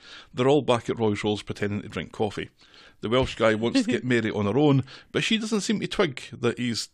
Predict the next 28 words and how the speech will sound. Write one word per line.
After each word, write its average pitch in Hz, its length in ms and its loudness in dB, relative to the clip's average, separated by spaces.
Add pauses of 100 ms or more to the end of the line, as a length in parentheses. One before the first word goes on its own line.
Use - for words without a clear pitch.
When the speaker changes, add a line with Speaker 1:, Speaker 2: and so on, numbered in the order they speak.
Speaker 1:
totally 113 280 -2
hitting 113 260 0
on 98 100 -4
her. - 680 -4
Speaker 2:
Which - 100 4
is 339 120 4
Speaker 1:
And 277 100 -2
Speaker 2:
weird, 339 240 4
because 254 240 0
I 269 80 4
totally 320 440 2
thought 269 240 4
he 220 120 -2
was 220 180 0
gay. 247 540 2 (880)
Speaker 1:
Oh, 156 100 4
with 123 140 4
that, 165 240 2 (420)
uh, 107 380 0 (200)
sweat - 380 0
around 254 300 -2
his 247 200 -2
shoulders? 247 600 -4 (160)
Totally. - 460 -4 (540)
Speaker 2:
Yeah. 294 600 4 (240)
Speaker 1:
But 120 100 0
he's 120 140 -2
not. 98 200 -2